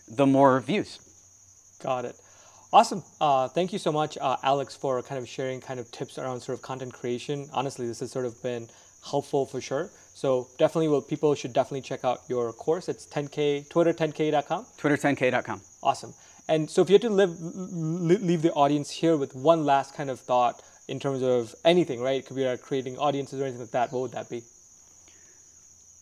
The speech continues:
Speaker 1: The easiest way to create content is to build a list of the people you look up to and just start mimicking 'em.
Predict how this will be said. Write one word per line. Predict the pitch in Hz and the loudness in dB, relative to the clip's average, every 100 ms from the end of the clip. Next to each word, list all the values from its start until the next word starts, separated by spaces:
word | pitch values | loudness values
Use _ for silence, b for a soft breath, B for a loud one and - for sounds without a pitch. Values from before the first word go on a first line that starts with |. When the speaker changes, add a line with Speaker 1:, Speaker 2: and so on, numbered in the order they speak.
| - - - - | -20 -20 -18 -4
Speaker 1:
The | 160 | 0
easiest | 180 202 233 - | 4 6 6 6
way | 196 | 6
to | 180 | 6
create | 180 165 | 6 4
content | 156 151 151 147 - - | 4 4 2 0 -6 -6
is | 139 135 131 123 - - - | 4 4 6 2 -4 -14 -8
to | 135 120 117 113 - - - - | -4 -2 -2 -4 -10 -20 -20 -10
build | - 135 | 2 4
a | 139 | 6
list | 143 156 170 175 | 8 8 8 6
of | 156 | 2
the | |
people | 139 156 156 | 2 4 6
you | 160 | 8
look | 151 147 | 8 8
up | 131 | 4
to | 139 127 120 | 4 0 0
and | 135 | -10
just | 127 - | -8 -2
start | 147 | 0
mimicking | 120 113 117 120 120 - _ 131 | 0 -2 -2 -2 -4 -10 _ -4
'em. | 127 | -4